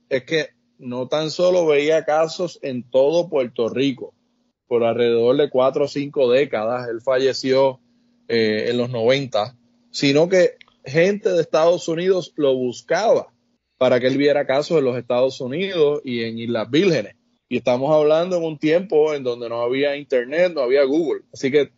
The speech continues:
tú tenías que ser verdaderamente bien famoso para que alguien en los Estados Unidos buscara un abogado en San Germán. Eh, así que Yamil Galip tenía el, un, un dominio increíble de,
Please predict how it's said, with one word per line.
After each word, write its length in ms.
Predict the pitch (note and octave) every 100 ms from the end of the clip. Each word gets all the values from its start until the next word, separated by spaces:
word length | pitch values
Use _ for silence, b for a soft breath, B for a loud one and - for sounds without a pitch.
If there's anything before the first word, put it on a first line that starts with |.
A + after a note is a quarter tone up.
| _
tú 120 | -
tenías 280 | C3+ D3+ E3
que 100 | E3+
ser 180 | D#3+ E3+
verdaderamente 800 | E3 D#3+ D3+ D3+ D#3+ D#3+ D#3+ D3+
bien 280 | C3 C#3 D#3
famoso 640 | F3 D3 D3+ F3+ - A2 A2+ _ _ _ _
para 260 | B2+ A#2+ A2+
que 80 |
alguien 300 | A2+ B2 C#3
en 60 | D3
los 120 | D3
Estados 400 | D3 D3 C#3+ C#3
Unidos 400 | C#3+ D3+ E3+ C#3+
buscara 540 | A#2+ A#2 - C3+ C#3 D#3
un 120 | D3+
abogado 440 | D3 C#3 B2+ C#3
en 80 | E3
San 180 | D#3 C#3
Germán. 400 | B2 G#2+ C#3 B2 _ _ _ _ -
Eh, 280 | A2+ G#2+
así 200 | G#2+ A2+
que 140 | C#3 E3+
Yamil 320 | C#3+ C3 C3
Galip 340 | B2+ A#2+ C#3+
tenía 340 | - D3+ D#3 E3
el, 180 | E3 D#3+
un, 320 | D3 C#3 D3
un 140 | D3 C#3
dominio 360 | D3 D3+ D3+
increíble 800 | D#3 D3+ D3 C3+ D3 D#3+ D3+ D3
de, 520 | C3 B2 A#2 A2+ A2